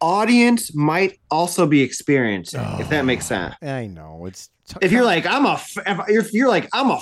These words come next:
Speaker 1: fat piece of shit," which I've done on stage because that's how I feel,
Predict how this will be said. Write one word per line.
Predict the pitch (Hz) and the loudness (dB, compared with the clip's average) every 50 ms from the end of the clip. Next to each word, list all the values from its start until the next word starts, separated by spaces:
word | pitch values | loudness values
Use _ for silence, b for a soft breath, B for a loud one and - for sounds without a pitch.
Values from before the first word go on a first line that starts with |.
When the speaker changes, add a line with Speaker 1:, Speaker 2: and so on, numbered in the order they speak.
| - - - | -8 -10 -4
Speaker 1:
fat | - 196 196 202 214 - - - | -2 0 0 0 -2 -4 -4 -2
piece | 185 214 226 226 214 220 240 | 2 4 4 4 4 2 0
of | 226 | -2
shit," | - - - - - - 240 220 196 165 - | -2 -2 -4 -4 -2 0 2 4 4 4 2
which | 123 151 165 165 208 | 2 0 2 2 2
I've | 185 165 135 117 113 | 2 2 0 0 0
done | 165 180 233 220 175 156 | 0 0 0 2 2 2
on | 147 139 131 123 | 2 2 2 0
stage | - - 202 208 196 160 127 117 | 0 2 2 4 4 4 2 0
because | 135 127 151 143 123 | -4 -2 -2 0 0
that's | 143 151 151 - | 0 -2 -2 0
how | 185 156 | 0 0
I | 131 117 | 0 0
feel, | 104 - _ - 180 160 123 104 87 80 87 101 - | -2 -4 _ -4 0 0 0 0 0 -2 -6 -10 -12